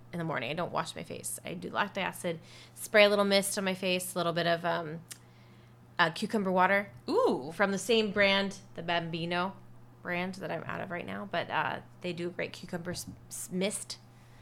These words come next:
Speaker 2: The, how do you say cucumber in the style of Hilaria Baldwin? How do you say cucumber?
Speaker 1: Cucumber. Cucum-, cucumber.
Speaker 2: She's a
Speaker 1: Cucumber.
Speaker 2: great follow on Instagram.
Speaker 1: Cucumber.
Speaker 2: I'm
Speaker 1: It's
Speaker 2: not, I'm gonna say only nice things, but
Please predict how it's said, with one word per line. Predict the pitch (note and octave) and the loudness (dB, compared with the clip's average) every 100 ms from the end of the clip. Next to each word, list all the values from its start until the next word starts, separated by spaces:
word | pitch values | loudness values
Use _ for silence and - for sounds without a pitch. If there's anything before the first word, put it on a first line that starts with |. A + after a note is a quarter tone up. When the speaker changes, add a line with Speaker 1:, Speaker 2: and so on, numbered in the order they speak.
| - - - - - - - - | -20 -20 -20 -20 -18 -16 -16 -4
Speaker 2:
The, | F3+ G#3+ F#3+ - | 8 10 10 8
how | - F#3+ | 0 0
do | |
you | G3 | 0
say | F3 F3+ | -2 -4
cucumber | E3 - E3+ F3 E3+ F#3 | -4 -6 -6 -6 -2 2
in | F#3 D#3 | 2 0
the | |
style | D#3+ D#3 C#3+ D3 | -2 0 0 0
of | D3 C#3+ - - | -2 -6 -12 -8
Hilaria | F3 E3 D3+ D3+ D3 | -2 0 0 0 -4
Baldwin? | C#3+ C#3+ D3 E3 F#3 G3+ G#3 - - - - - - | -4 -4 -4 -4 -2 -4 -6 -16 -18 -16 -14 -8 -2
How | |
do | A3 | 0
you | A#3 | 2
say | A#3+ A3 - - | 2 -2 -2 -4
cucumber? | A3 C4+ B3 | 8 12 12
Speaker 1:
Cucumber. | F#3+ F3 D#4+ F#4 G4+ - | 12 12 12 10 4 -8
Cucum-, | - F3 F3+ D#3+ | -10 -8 -8 -6
cucumber. | - G3+ G3+ G#3 A#3 - - - - - - B3 | -4 0 0 0 -4 -10 -18 -18 -18 -18 -8 0
Speaker 2:
She's | A#3+ | 4
a | G3 | 4
Speaker 1:
Cucumber. | G3 G3+ | 4 4
Speaker 2:
great | F#3+ D3 | 2 2
follow | - D3+ D3 | 2 0 0
on | C#3 | -6
Instagram. | C#3 - - - - C#3+ | -8 -10 -10 -12 -10 -4
Speaker 1:
Cucumber. | A#3 - F3 D#3 D#3 E3+ - | -4 -2 -4 -4 -8 -10 -10
Speaker 2:
I'm | E3+ E3 | -4 0
Speaker 1:
It's | D#3+ - | 0 -2
Speaker 2:
not, | - | -6
I'm | E3+ | -4
gonna | E3 D#3+ | -2 -4
say | D#3+ D#3 | -4 -4
only | D#3+ E3 | -4 -4
nice | E3 D#3+ D#3+ | -4 -6 -8
things, | - C3 - | -10 -10 -10
but | - | -4